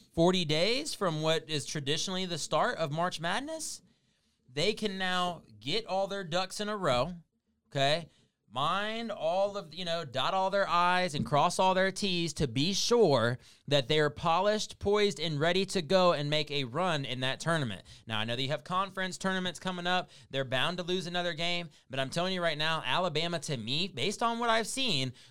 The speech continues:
looks like a one seed. Ver-, and even if they end up being a two,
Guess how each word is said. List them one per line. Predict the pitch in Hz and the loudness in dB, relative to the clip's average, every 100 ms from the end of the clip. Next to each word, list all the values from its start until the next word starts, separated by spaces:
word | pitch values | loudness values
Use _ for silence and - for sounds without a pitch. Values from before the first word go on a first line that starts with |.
| - | -6
looks | 156 147 | -4 0
like | 160 160 | 0 0
a | |
one | 175 196 196 165 | 0 0 -2 -2
seed. | - 101 95 120 - _ | -4 -6 -8 -10 -20 _
Ver-, | 127 147 | -4 -2
and | 151 | 0
even | 160 214 233 | -2 -2 -4
if | 233 | -2
they | 214 208 | 0 0
end | 208 | 2
up | 208 175 | 2 2
being | 127 196 214 165 | 0 0 0 -2
a | |
two, | 127 139 117 123 | -4 -4 -4 -4